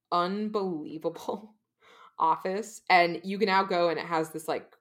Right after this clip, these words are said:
crazy display of, uh, Greek, Roman, Egyptian sculpture, early medieval jewelry, like, tablets and things. But, like,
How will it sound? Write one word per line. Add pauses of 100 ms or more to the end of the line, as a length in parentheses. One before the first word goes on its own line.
(160)
crazy (220)
display
of, (240)
uh,
Greek, (240)
Roman,
Egyptian
sculpture,
early
medieval
jewelry,
like,
tablets (100)
and
things.
But,
like,